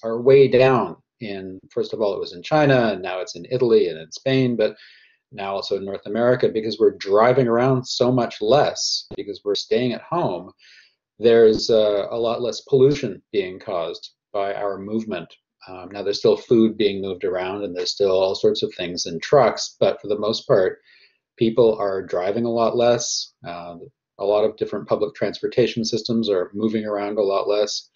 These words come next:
And so even in the midst of this kind of terrible situation,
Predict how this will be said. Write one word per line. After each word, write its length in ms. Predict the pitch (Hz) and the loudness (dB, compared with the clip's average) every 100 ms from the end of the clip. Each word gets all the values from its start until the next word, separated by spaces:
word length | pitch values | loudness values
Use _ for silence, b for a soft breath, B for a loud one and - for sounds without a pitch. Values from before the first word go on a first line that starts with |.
| B B B B B B _ | B B B B B B _
And 120 | 135 117 | -2 4
so 120 | 135 | 6
even 200 | 143 151 | 6 6
in 120 | 127 | 4
the 60 | 117 | 4
midst 340 | 131 143 - | 2 0 0
of 120 | 117 | 0
this 460 | 107 - - - - | 0 -4 -6 -8 -8
kind 160 | - 127 | -4 -2
of 120 | 110 - | -4 -4
terrible 380 | 123 127 127 | 2 2 2
situation, 760 | 110 113 - 107 127 127 92 85 | -2 -6 -2 2 2 0 -8 -12